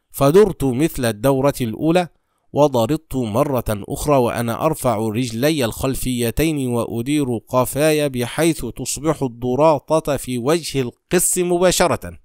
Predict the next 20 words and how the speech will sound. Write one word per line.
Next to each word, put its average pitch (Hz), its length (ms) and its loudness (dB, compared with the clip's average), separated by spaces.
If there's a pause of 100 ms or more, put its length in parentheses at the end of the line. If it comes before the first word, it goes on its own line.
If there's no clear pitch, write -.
(540)
وقلت: 180 420 4
"حكمت"، 170 500 -2 (640)
ثم 196 240 6
أنزلت 143 480 2
رجلي 135 800 0
واستغرقت 131 760 -2
في 135 140 -2
الضحك، 110 640 -4 (220)
وخرجنا 165 500 4
مطرودين 131 840 0 (360)
والشيخ 143 400 0
يضحك 120 420 -4
معي، 101 280 -4 (520)
ولو 151 200 4
كان 165 280 2
حمارا 135 420 0
مثلي 147 420 -4 (360)
لبانت 151 460 4
أسنانه 135 600 0
الأمامية 120 640 -2